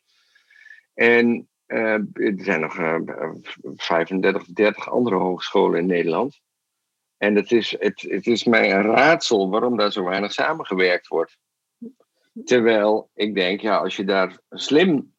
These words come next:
in opereert met elkaar, dan kun je veel meer, eh, effect sorteren met elkaar. Door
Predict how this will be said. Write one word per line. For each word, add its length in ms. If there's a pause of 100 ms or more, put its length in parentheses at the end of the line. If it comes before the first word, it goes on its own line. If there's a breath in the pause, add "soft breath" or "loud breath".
(300)
in 340
opereert 440
met 120
elkaar, 340
dan 80
kun 140
je 160
veel 380
meer, 460 (920)
eh, 320
effect 420
sorteren 560
met 180
elkaar. 520 (720)
Door 600